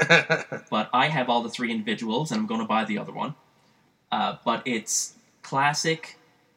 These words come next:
Speaker 1: crime noir story.
Speaker 2: Yeah.
Speaker 1: Uh, three main parts. So you have main Black Sad in hardcover, then you have Silent Hell,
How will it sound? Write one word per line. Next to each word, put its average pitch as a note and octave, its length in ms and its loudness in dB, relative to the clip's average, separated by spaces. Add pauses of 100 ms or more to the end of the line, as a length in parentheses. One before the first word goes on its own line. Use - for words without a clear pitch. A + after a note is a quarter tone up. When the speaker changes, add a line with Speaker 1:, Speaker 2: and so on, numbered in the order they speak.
(520)
Speaker 1:
crime A#2 340 2
noir C3+ 320 2
story. C3+ 560 0
Speaker 2:
Yeah. B2+ 200 6 (160)
Speaker 1:
Uh, G#2 240 0 (180)
three C3+ 180 -2
main C#3+ 220 -2
parts. - 520 -2
So G#2 540 -2 (200)
you A2+ 120 -8
have G#2 560 -2 (240)
main A#2 220 -2
Black G#2+ 220 0
Sad A2+ 400 -2
in G#2 60 -16
hardcover, G2+ 480 -6 (280)
then - 100 -4
you - 60 -2
have G2+ 180 -2
Silent G#2 500 0
Hell, G#2 440 -4